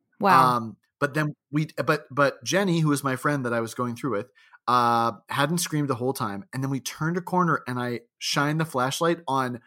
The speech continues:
Speaker 2: clearly what was just, like, s-, a staff staircase, like, not
Speaker 1: <laughs>
Speaker 2: dressed up at all. And she let loose a blood curdling <laughs>
Speaker 1: Thanks for coming.
Speaker 2: Like, yeah,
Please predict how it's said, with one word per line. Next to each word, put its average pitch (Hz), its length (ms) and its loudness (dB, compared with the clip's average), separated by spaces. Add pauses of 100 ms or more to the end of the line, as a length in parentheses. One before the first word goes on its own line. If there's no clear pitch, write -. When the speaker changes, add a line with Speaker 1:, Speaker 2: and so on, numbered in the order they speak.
(200)
Speaker 2:
clearly 220 480 0
what 160 220 0
was 143 120 -2
just, 147 240 -2
like, 123 220 0
s-, - 280 -8
a 135 60 -4
staff 120 540 0
staircase, 123 680 -4
like, 127 260 -2 (240)
not 139 340 4
Speaker 1:
<laughs> 123 80 -12
Speaker 2:
dressed 131 280 0
up 123 120 -2
at 110 60 -2
all. 113 260 -2 (300)
And 170 160 4
she 190 240 4
let 190 200 6
loose 175 280 4 (100)
a 156 140 8
blood 147 560 6 (120)
curdling 175 340 6
<laughs> - 60 -18 (3250)
Speaker 1:
Thanks 349 180 2
for 392 80 8
coming. 392 300 6
Speaker 2:
Like, 247 240 6 (760)
yeah, 175 260 6